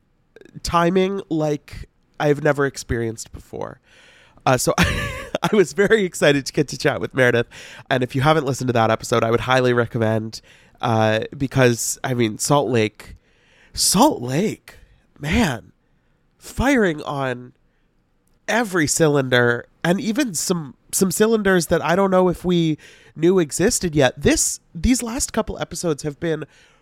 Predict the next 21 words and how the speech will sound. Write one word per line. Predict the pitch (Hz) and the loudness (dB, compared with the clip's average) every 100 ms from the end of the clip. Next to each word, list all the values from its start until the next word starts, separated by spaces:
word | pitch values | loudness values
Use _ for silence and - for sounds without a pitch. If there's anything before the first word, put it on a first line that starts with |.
| _ _ | _ _
really, | 139 143 302 302 247 165 123 117 110 - | -16 -4 0 2 0 -2 -2 -4 -8 -18
really | 190 - 254 269 208 156 | -20 -10 -2 2 2 2
good. | 117 151 143 117 101 - _ _ _ _ _ _ _ _ _ _ _ _ - - | 0 2 2 0 -6 -16 _ _ _ _ _ _ _ _ _ _ _ _ -20 -4
And | 180 - | -2 0
I | 202 277 | 0 0
always | 196 190 202 214 - | 2 2 2 0 0
was | 185 160 - - _ - - | -2 -2 -6 -16 _ -12 -6
hopeful | 175 - 208 | -6 2 4
that | 196 175 | 4 2
this | 190 | 0
season | - 170 160 175 | 0 -2 -2 0
would | 170 | 0
be | 151 175 | 0 0
sort | - 156 | 2 2
of | 151 | 4
a, | 147 139 135 - - | 2 4 2 -2 -2
a, | 143 131 - _ _ _ _ _ | 0 0 -4 _ _ _ _ _
a | 165 | 0
refresh, | 143 139 - 139 - | 2 0 2 2 2
a | 160 | 0
reset | 135 131 - 139 151 | 0 -2 0 -2 -2